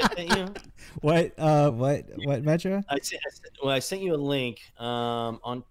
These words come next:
Speaker 1: Twitter.
Speaker 2: Yeah, yeah. The
Speaker 1: So, s-, so the Popular Mechanics article. So it is, it is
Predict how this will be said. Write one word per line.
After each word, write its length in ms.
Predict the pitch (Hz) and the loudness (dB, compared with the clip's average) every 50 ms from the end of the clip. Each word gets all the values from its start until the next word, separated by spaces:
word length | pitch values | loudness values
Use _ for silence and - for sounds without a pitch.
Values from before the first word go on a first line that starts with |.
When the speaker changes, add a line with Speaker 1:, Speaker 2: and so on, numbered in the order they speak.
| _ - | _ -20
Speaker 1:
Twitter. 680 | - - - - 127 127 123 107 101 98 98 107 120 131 | -18 -18 -10 -4 0 0 0 0 0 -4 -4 -4 -2 2
Speaker 2:
Yeah, 160 | 127 127 127 | 2 4 4
yeah. 380 | 123 120 120 120 113 104 101 - - - - - 117 | 6 6 6 4 4 4 2 -2 -6 -12 -6 0 2
The 120 | 123 123 | 4 4
Speaker 1:
So, 540 | 135 139 135 135 135 135 135 135 131 123 - | 4 4 4 4 4 4 2 0 0 -4 -8
s-, 400 | - - - - - - - - - | -12 -16 -14 -14 -14 -14 -16 -16 -12
so 180 | - - 151 131 | -6 -4 -2 -2
the 100 | 131 - | -2 0
Popular 360 | - 143 147 143 151 147 143 | 0 0 0 0 -2 -4 -4
Mechanics 460 | 139 127 - - 139 135 143 143 - | -4 -6 -6 -4 -6 -4 -4 -6 -6
article. 340 | 151 151 156 151 - 170 170 | -6 -4 -6 -6 -6 -6 -6
So 260 | 160 - - 151 147 | -6 -2 -2 0 0
it 80 | 143 143 | 2 2
is, 600 | 143 139 139 139 135 135 135 135 127 120 - - - | 2 2 2 2 2 2 0 -2 -4 -6 -10 -12 -10
it 100 | 131 131 | -6 -4
is 320 | 131 127 123 123 117 - | -2 0 0 -2 -4 -6